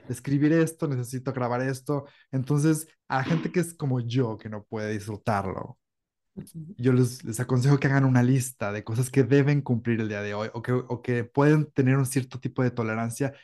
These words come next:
Speaker 1: que después de cumplirlas te puedes dar permiso. La mente necesita este tipo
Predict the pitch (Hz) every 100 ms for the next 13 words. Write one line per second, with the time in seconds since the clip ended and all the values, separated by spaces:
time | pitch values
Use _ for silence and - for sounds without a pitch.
0 | _ _ 127 120 - 180 185 202 170 170
1 | 160 151 147 151 147 - _ 139 131 165
2 | 165 156 151 147 131 135 139 131 - -
3 | - _ _ _ 156 170 175 190 175 151
4 | 131 151 147 - 131 131 120 120 113 104